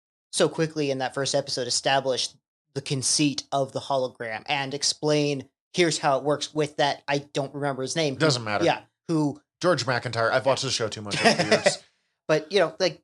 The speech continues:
Speaker 1: they so, it, like, so smoothly in a way where you don't really even notice, say, explain, "Hey, holograms are a thing. Here's how they work. Here's their rules." And they,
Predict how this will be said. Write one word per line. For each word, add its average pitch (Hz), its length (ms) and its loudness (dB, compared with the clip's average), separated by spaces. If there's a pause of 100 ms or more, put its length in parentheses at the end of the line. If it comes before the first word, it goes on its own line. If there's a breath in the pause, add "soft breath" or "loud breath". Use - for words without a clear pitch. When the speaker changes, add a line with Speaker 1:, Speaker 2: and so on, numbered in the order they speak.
Speaker 1:
they 160 340 2 (1400)
so, - 440 2
it, 175 160 -6
like, 160 300 0 (400)
so 202 220 2
smoothly 180 500 0
in 160 60 0
a 156 60 2
way 156 200 2
where 147 120 2
you 147 140 0
don't 151 220 -2
really 156 260 0
even 135 200 -4
notice, 139 340 0
say, 156 420 2
explain, 156 640 0 (420)
"Hey, 160 320 0 (120)
holograms 180 520 2
are 170 60 4
a 165 60 0
thing. 160 320 -4 (240)
Here's 262 200 0
how 240 140 2
they 233 120 0
work. 240 260 0
Here's 220 240 -2
their 226 160 0
rules." 208 560 -2 (240 soft breath)
And 160 400 0 (400)
they, 156 300 -2